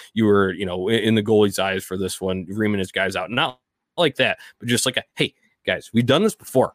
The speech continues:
We, we know we can. Like, let, let's just go out there, execute, simplify, and do it." And, you know, a little pep in the step,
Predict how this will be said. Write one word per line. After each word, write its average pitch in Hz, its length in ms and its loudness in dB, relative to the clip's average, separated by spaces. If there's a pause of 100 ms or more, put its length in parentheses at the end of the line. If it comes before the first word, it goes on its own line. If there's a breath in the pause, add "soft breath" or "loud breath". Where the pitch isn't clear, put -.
We, 120 100 0
we 139 140 4
know 170 160 6
we 175 80 2
can. 131 260 -4 (160)
Like, 98 180 -12
let, 113 140 -6
let's 117 140 -6
just - 160 -14
go 135 120 0
out 160 140 2
there, 160 300 0
execute, - 400 -6
simplify, 147 580 -4
and 113 240 -8
do 135 160 -2
it." - 100 -20 (100)
And, 98 260 -6
you 101 80 -8
know, 92 140 -10 (280 soft breath)
a 127 40 -8
little 135 480 2
pep 131 180 -6
in 131 60 -4
the 110 80 -2
step, - 340 -4